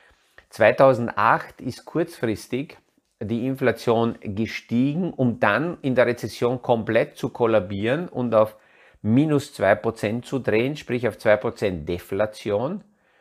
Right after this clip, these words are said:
Äh, davon sind wir in der jetzigen Situation bei Infl-, bei der Inflation ganz weit weg. Wie schnell möglicherweise diese Inflation aber auch dreht und daraus schnell eine Deflation wird, das wissen wir noch nicht.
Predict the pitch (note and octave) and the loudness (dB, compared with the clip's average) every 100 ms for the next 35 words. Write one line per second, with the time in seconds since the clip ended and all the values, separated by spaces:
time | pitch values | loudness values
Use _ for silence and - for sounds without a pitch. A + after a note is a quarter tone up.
0 | _ _ _ _ _ _ _ - A2+ A2 | _ _ _ _ _ _ _ 4 6 6
1 | G#2 G#2 B2 B2 B2+ A#2 A#2 A2 G2+ F#2+ | 4 2 0 -2 -2 0 0 2 2 2
2 | G2+ C#3+ C3+ C#3 C#3 - B2+ C3 B2+ A#2+ | -2 -6 -8 -8 -8 -8 -6 -4 -2 -2
3 | A#2 A#2 A#2 G#2 G#2+ A2+ A2 A2+ G#2 A2 | -4 -6 -8 -4 -2 -2 -2 -4 -4 0
4 | G#2 G#2 - - F#2 F#2+ G2+ - F2 E2 | 0 -2 -10 -16 -2 0 0 -2 2 2
5 | - F2 F#2 F#2 - G2 A#2 G#2+ A2+ A2 | 0 0 0 0 -8 -2 -2 -2 -2 0
6 | D3 B2 C#3 F3+ D#3+ B2 G#2 G#2 G#2 G2 | 2 2 2 2 -2 2 4 4 2 -4
7 | C#3+ C#3 A#2+ A#2 G#2 - C3 D3 B2 G2+ | -4 -2 -4 -2 -4 -2 -4 -2 0 2
8 | F2 - G#2+ A#2 - - A2+ E3 G2 - | 2 2 4 4 0 -4 -2 -2 -4 -8
9 | _ _ _ _ _ _ _ _ _ A#2+ | _ _ _ _ _ _ _ _ _ -2
10 | A2 G#2 A2 A#2+ A#2 - - G#2 G#2+ B2 | 4 6 8 8 4 -4 -6 0 2 2
11 | - G#2 G2 G2 G#2+ F#2+ - G2 A2 C#3 | -2 -2 -2 -4 -2 -4 -2 -4 -2 -4
12 | D3 A#2+ A2 B2+ - B2 A2 G2 F2 G#2+ | -4 -6 -4 -8 -6 -2 0 0 -2 -2
13 | A#2+ - - | -4 -6 -20